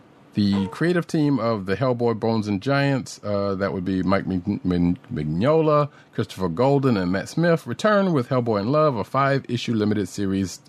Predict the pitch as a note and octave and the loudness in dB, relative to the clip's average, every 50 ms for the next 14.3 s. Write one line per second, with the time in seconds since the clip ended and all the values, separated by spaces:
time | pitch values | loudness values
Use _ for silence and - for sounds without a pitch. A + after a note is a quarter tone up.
0 | - - - - - - - - - G2 G2 G2 G2+ F#2+ F2 F2 D#2+ - - F2 | -20 -20 -20 -20 -20 -20 -18 -6 -2 0 0 2 2 2 0 0 -2 0 0 -2
1 | F2 - - - G2+ F2 D2 D2+ C#2+ - D2 G#2 - - F#2 - - - - - | -2 -2 -2 0 0 0 0 -2 -4 -2 -4 -2 -2 -4 -4 -4 -4 -6 -4 0
2 | - F3+ C#3 B2 - - - - - - C#2+ D#2+ C#2+ - - D#2 - - D2 E2+ | 2 4 4 2 0 -6 -12 -10 -8 -6 -4 -4 -6 -6 -10 -10 -8 -6 -6 -6
3 | G2+ - - - F#2+ G2 G2 F2+ - - A#2 G2+ F#2 G2 - A2 G#2+ G2+ - - | -6 -6 -4 0 2 2 2 0 0 0 0 0 0 -2 -4 -4 -4 -4 -2 -2
4 | C#3+ G#2+ E2 - - _ - - - - - - F3+ G#3 G#3+ G3 F#3 E3+ D#3+ D3 | -2 -2 -2 -6 -10 _ -20 -20 -20 -20 -8 -2 0 2 2 2 2 0 0 -2
5 | C#3+ - E3 D3+ D3 C#3+ C3 B2 A#2+ G#2 A2 G#2+ G2 - - B2 A2 - G2+ G2 | 0 2 2 4 4 4 4 2 2 2 2 0 -2 -2 -2 -4 -2 -2 -4 -2
6 | - D#3+ D#3 D#3 D3 D3 D3 C#3+ C#3+ D3 D3+ C#3 - _ _ - - - - _ | 0 2 2 4 4 4 4 4 4 4 2 2 0 _ _ -20 -20 -20 -16 _
7 | - F2+ F#2 F#2 F#2 F#2 F2+ F2+ F2 F2 F2 F2 E2+ E2 - - - - - - | -2 0 0 2 0 0 0 0 0 0 -2 -2 -2 -4 -6 -8 -10 -14 -8 -6
8 | F#2+ E2+ D2+ - - - F#2 F2 D#2+ D#2 C#2+ - - A2 C3 D3+ D3 C3+ C3 B2+ | -6 -6 -6 -8 -10 -8 -6 -6 -4 -6 -8 -6 -2 0 2 2 4 4 4 4
9 | B2 A#2+ A#2+ - - G#2+ G2 F#2+ F#2 F2 E2+ E2 - F2 E2+ - - F#2+ F2+ E2+ | 2 0 -2 -4 -4 -2 0 0 0 0 -2 -4 -6 -12 -10 -6 -4 -4 -2 -4
10 | E2 - E2 D#2 - - C3 C3 B2+ B2+ A#2+ B2 A#2+ A#2 G#2 - - _ - - | -4 -4 -6 -6 -2 0 2 2 4 2 2 2 2 0 0 -4 -14 _ -20 -20
11 | - - - - G2+ G2+ G2 - - G2 G2 F2+ - - - D#3+ D3+ D3 D3 C#3 | -20 -12 -6 -2 -2 -2 0 0 0 0 0 0 0 0 2 2 4 4 2 0
12 | C3 - - G#2 G2+ G2 - - F#3+ F3+ D#3+ D3+ C#3 C#3 C3+ B2+ B2+ B2 A#2 - | 0 -2 -4 -4 -2 -2 -2 0 0 2 2 2 4 2 2 2 2 2 0 0
13 | - G#2 G#2+ G#2+ G#2 F#2+ F2 E2+ E2+ F2 F2+ E2+ D#2 D2 B1+ G1+ G#1+ A1+ G#1+ - | 0 0 2 2 2 0 0 -2 -2 -2 -2 -2 -2 -2 -4 -6 -8 -8 -10 -10
14 | - - - - - | -8 -6 -6 -6 -8